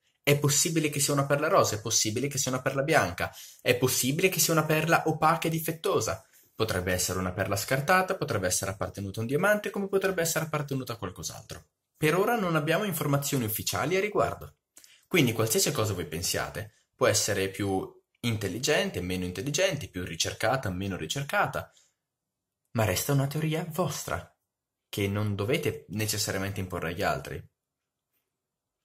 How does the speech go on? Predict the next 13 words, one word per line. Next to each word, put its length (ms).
Non, 260
non 180
si 120
sa. 400
La 160
fusione 500
può 140
essere 220
interpretata 580
in 60
moltissimi 880
modi 500
diversi. 580